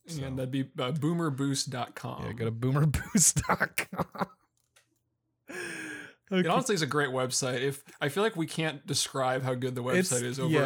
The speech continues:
Speaker 2: over audio. You're
Speaker 1: you
Speaker 2: gonna have to
Speaker 1: really
Speaker 2: check it out
Speaker 1: need to
Speaker 2: for
Speaker 1: check it
Speaker 2: yourself.
Speaker 1: out, but maybe use, like, an incognito tab or have some kind of ad block going on, or else you will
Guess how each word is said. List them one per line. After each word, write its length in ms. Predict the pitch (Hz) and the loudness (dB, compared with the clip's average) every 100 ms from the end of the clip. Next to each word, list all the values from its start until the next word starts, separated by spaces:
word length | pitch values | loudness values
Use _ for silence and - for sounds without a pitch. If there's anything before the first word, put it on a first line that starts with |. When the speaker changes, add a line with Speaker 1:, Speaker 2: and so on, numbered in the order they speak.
| 135 | 2
Speaker 2:
over 260 | 139 135 | 0 0
audio. 340 | 123 127 123 120 | 2 0 0 2
You're 40 | |
Speaker 1:
you 160 | 160 180 | 4 4
Speaker 2:
gonna 80 | 170 | 4
have 80 | 147 | 2
to 60 | |
Speaker 1:
really 200 | 170 185 | 2 4
Speaker 2:
check 40 | 180 | 4
it 0 | |
out 40 | |
Speaker 1:
need 60 | 165 | 4
to 80 | 160 | 2
Speaker 2:
for 40 | |
Speaker 1:
check 160 | 156 156 | 2 0
it 20 | 151 | 2
Speaker 2:
yourself. 220 | 135 131 127 | 2 2 0
Speaker 1:
out, 60 | 117 | -2
but 140 | 131 | -4
maybe 320 | 123 139 160 170 | 0 2 2 2
use, 480 | 156 123 135 147 | 2 2 0 2
like, 140 | 147 143 | 2 0
an 80 | 131 | -2
incognito 720 | 135 135 147 139 131 127 131 | -4 0 0 0 -2 -2 -2
tab 460 | - 127 120 117 | 0 2 2 2
or 60 | 117 | 2
have 180 | 113 117 | 0 0
some 180 | 127 123 | -4 -2
kind 140 | 117 | 0
of 60 | 104 | 0
ad 300 | 107 110 110 | 0 0 0
block 420 | 113 107 104 - | 0 0 -2 -4
going 240 | 113 107 | -4 -2
on, 160 | 107 107 | -4 -4
or 100 | 110 | -2
else 220 | 110 - | -2 -2
you 180 | 120 113 | -2 0
will 300 | 110 104 101 | 0 0 -2